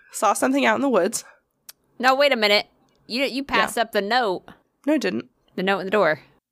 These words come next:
Speaker 1: Did I?
Speaker 2: November twenty-first, there's a note in the door.
Speaker 1: Yeah, you're right. Here we are. Anyway, so, uh, he goes out into town, he eats, and there's Eggs Benedict, which is why Katie mentioned Eggs Benedict.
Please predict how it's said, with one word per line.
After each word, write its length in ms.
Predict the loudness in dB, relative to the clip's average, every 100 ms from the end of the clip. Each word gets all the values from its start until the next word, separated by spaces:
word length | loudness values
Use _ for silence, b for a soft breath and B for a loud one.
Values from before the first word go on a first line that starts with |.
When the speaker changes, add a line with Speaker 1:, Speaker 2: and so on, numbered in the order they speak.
| _
Speaker 1:
Did 140 | -6 -4
I? 140 | -4 -10 _ _ -8
Speaker 2:
November 400 | -4 -2 -2 -4
twenty-first, 600 | -2 -4 -2 -2 -2 -4
there's 160 | -6 -4
a 40 |
note 240 | -2 -4 -4
in 80 | -6
the 80 |
door. 320 | -4 -4 -6 -10 _ b b
Speaker 1:
Yeah, 160 | 0 0
you're 140 | 2
right. 220 | 0 0 -4 -16 _ _ -8
Here 120 | -6
we 80 | -4
are. 100 | -4
Anyway, 340 | 0 0 0 -4 -6
so, 240 | -2 -2 B B B -2
uh, 180 | 0 0
he 120 | 0
goes 200 | 0 2
out 120 | 0
into 180 | -2 -4
town, 340 | 0 2 2
he 140 | 0 -2
eats, 340 | 0 -2 0
and 100 | -2
there's 220 | -2 -2
Eggs 240 | -2 -2 0
Benedict, 640 | -2 0 0 -2 -4 -4
which 160 | -4 -2
is 240 | -6 -4
why 180 | 0 0
Katie 280 | 0 0 2
mentioned 340 | 0 0 -2 -2 0
Eggs 300 | 0 -2 -2
Benedict. 540 | -2 0 0 -2